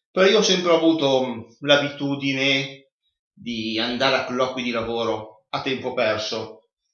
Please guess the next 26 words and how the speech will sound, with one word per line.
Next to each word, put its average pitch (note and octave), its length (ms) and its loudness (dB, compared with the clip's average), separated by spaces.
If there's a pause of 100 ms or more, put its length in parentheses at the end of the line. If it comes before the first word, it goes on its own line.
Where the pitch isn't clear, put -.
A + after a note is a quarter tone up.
perché C#3 300 -2
non C#3 180 -2
sai D3 200 0
mai C#3+ 240 6
l'occasione C#3 1040 -2 (1000)
che A#2 140 -12
ti B2 120 -12
perdi. C#3 440 4
Poi D#3+ 320 -2
fare F#3 180 0
un D3 100 -4
colloquio E3 440 -2
di D3+ 60 0
lavoro, A#2 600 0 (680)
già G3 260 4
con D#3+ 140 4
alle D3 120 4
spalle B2+ 600 4
un A#2+ 160 -4
lavoro, A2+ 680 0 (840)
ti F#3 140 -8
dà B2+ 480 6
una, A2+ 760 -2
mm, G2 300 -8 (1200)
come C3+ 140 -8
dire, A2+ 600 -4